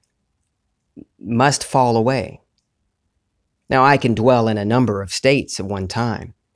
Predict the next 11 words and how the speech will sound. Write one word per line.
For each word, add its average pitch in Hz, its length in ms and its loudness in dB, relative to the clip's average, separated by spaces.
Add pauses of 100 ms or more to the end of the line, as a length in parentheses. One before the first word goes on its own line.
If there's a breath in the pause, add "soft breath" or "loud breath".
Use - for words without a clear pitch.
(380 soft breath)
but 117 240 2
I'm 110 100 -6
talking 101 320 0
specifically 110 680 0
about 104 360 0
the - 100 -10
state 120 380 0
of 95 240 -2
wanting 117 460 0
one 113 180 0
thing 104 460 0